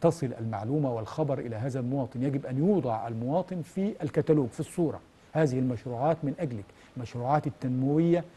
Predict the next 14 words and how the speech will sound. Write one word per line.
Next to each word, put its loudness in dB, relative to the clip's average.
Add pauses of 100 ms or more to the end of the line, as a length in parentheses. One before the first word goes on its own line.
(180)
تتم 4 (600)
من 2 (140)
أجل 2
المواطن 0
المصري، 0 (180)
وبالتالي 4
المواطن -2 (100)
المصري -6 (500)
البسيط 4 (120)
والمتعلم 0
والمثقف -4 (340)
يجب 2
أن -8
يعلم 0